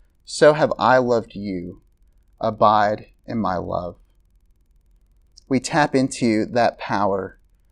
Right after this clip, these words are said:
the power of the triune God, by abiding in the love of Christ, by resting in the love and the election of God the Father, Son, and Holy Spirit. So,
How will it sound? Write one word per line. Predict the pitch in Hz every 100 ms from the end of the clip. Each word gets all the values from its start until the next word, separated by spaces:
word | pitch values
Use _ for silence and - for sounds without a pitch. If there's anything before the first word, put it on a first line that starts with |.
| _ -
the |
power | 113 - 131 131
of | 120
the | 117
triune | - 117 113 107 101
God, | 95 95 90 95 _ _ _ _ _ _ _ _ _ -
by | 127
abiding | 110 110 110 117 113
in | 85
the | 107
love | 95 90 92 _ _
of | -
Christ, | - - 82 - - - _ _ _ _ _ _
by | - 110
resting | 110 120 120 - 113 98 92 - _ _ _ _
in | 120
the | 120
love | 113 113 117 113 107 -
and | - 117
the | 113
election | 101 107 - - 87 90 - _ _ _
of | - 107 -
God | 107 104
the | 101
Father, | - 101 98 101
Son, | - 95 92 95 - -
and | 98
Holy | - 90
Spirit. | - - 85 85 - _ _ _ _ _ _ _ _ _ _ _ _ _
So, | - - 160 113 101 123